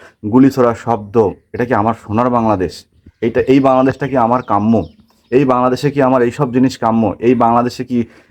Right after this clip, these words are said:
এ-, এক একটা ছাত্রকে, আমার তাজা তাজা প্রাণ শিশু বাচ্চাগুলাকে গুলি খেয়ে মরতে হবে?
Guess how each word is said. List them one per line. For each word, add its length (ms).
এ-, 180
এক 140
একটা 220
ছাত্রকে, 600
আমার 240
তাজা 320
তাজা 260
প্রাণ 320
শিশু 280
বাচ্চাগুলাকে 640
গুলি 260
খেয়ে 160
মরতে 300
হবে? 220